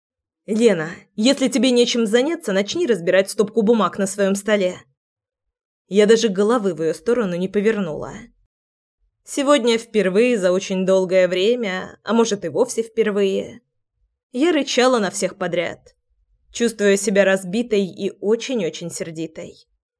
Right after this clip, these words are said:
Ночь прошла ужасно. Трижды просыпалась и подолгу не могла снова уснуть,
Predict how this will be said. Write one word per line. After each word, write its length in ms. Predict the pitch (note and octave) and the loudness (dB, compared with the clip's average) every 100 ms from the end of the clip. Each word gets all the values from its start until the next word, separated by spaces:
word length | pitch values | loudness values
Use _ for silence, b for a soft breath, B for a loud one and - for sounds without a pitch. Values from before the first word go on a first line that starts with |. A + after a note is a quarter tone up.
| _ _ _ _ _ _ _ _ | _ _ _ _ _ _ _ _
Ночь 280 | F#3+ A#3 - | 0 0 -2
прошла 380 | - F3+ - G3 | -6 -4 0 0
ужасно. 760 | A3+ A3 D#3 - F3+ D#3+ - _ _ _ _ _ _ _ | 2 -2 -4 -8 -16 -18 -20 _ _ _ _ _ _ _
Трижды 400 | - C4 A3+ F3 | -2 0 0 -2
просыпалась 760 | F3 F#3 - F#3 G#3 A#3 G3+ G3 | -4 -6 -6 -2 2 2 0 -4
и 20 | |
подолгу 460 | G3 F3 G3 F#3+ | -4 0 0 2
не 120 | F#3+ F#3 | 0 0
могла 300 | F3+ F#3 F#3+ | 0 -2 -4
снова 340 | - F#3+ E3+ | -2 -4 -2
уснуть, 640 | F#3 G3 G3+ E3 G3+ - | -6 -6 -10 -12 -16 -20